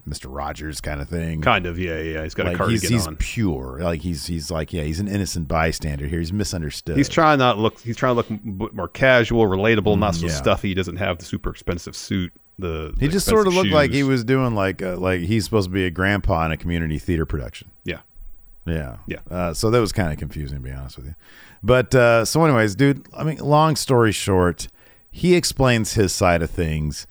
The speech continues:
Speaker 1: says he was lying to the Hollywood producer to, to, to make it seem like a bigger deal because that's what Hollywood likes. Uh, Gargano comes out, says, uh, "Just, just pay up, Loomis, and, and do things the right way."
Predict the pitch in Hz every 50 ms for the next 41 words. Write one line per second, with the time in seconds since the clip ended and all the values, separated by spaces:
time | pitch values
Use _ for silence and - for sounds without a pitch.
0 | _ _ _ _ _ - - - 123 117 113 113 110 98 - - - 110 113 110
1 | 107 95 98 107 110 113 113 113 113 110 107 101 90 90 92 90 90 90 90 82
2 | - - 82 78 82 85 80 - - 85 82 80 78 - - 92 82 76 73 -
3 | - - - 98 90 85 - - - 98 98 104 110 113 113 117 104 - - 104
4 | 98 95 95 92 87 - 92 78 82 87 82 90 90 110 165 170 165 147 139 -
5 | 120 98 87 87 82 - 85 67 73 85 82 78 73 73 73 - 110 151 165 156
6 | 151 147 - - - - - - _ _ _ - - - - _ _ _ - -
7 | - - 110 113 110 107 107 104 104 101 95 - 113 113 113 104 120 143 143 143
8 | 143 135 - - 131 127 123 107 117 110 110 110 110 104 87 - - _ _ _
9 | _ _ _ _ - - - 117 107 104 101 98 90 - - - _ _ _ _
10 | _ _ _ - 110 110 107 104 101 98 95 92 - - 101 - - - 120 110
11 | 113 147 - - 147 135 - - - 127 120 - - - 143 123 113 104 95 92
12 | 101 104 104 101 104 101 - - - - _ _ _ _ _ - - 92 95 95
13 | 95 95 95 92 95 107 98 85 104 101 92 80 87 90 90 92 92 92 87 90
14 | 90 92 90 90 90 90 85